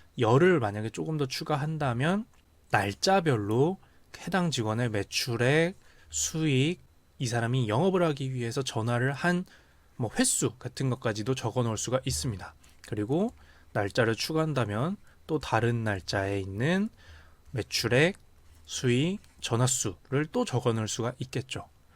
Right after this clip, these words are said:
어, 그럼 이렇게 되면 사람 눈으로 보기에는 조금 더 안 좋은 거 아닌가? 왜냐면은 같은 직원의 실적 데이터가 쪼개져 있으니까 보기 안 좋은 거 아닌가? 그러면 나쁜 표 아니야? 라고 생각할 수 있습니다.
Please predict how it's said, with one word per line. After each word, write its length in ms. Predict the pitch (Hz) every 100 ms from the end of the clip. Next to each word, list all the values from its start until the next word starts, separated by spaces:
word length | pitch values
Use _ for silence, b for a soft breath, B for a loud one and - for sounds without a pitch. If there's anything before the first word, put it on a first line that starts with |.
| b b b b
어, 140 | 185 -
그럼 260 | 190 180
이렇게 320 | 131 208 -
되면 400 | 226 185 147 147
사람 380 | 123 - 233 247
눈으로 360 | 240 220 196 160
보기에는 720 | 123 117 139 131 110 135 95
조금 260 | - 185 196
더 80 | 165
안 200 | 101 120
좋은 240 | 170 185
거 120 | 156
아닌가? 280 | 98 98 165
왜냐면은 640 | 131 113 147 151 156 139 B B B B B
같은 560 | - 123 - 196 196
직원의 640 | 175 - 123 127 143 170 202 b b _
실적 500 | - - 226 - 233
데이터가 680 | 127 113 - 107 120 120 95 104 - _ -
쪼개져 480 | 254 254 269 214
있으니까 680 | 117 - 143 127 - 98 107
보기 260 | 98 117 127
안 180 | 98 104
좋은 220 | 127 139
거 100 | 175
아닌가? 500 | - 117 156 180 220 - _
그러면 460 | - 151 175 180 165 - -
나쁜 320 | 127 - 202
표 160 | 202 214
아니야? 300 | 110 104 143
라고 140 | 120
생각할 280 | 117 143 147
수 140 | 143 101
있습니다. 360 | - 98 -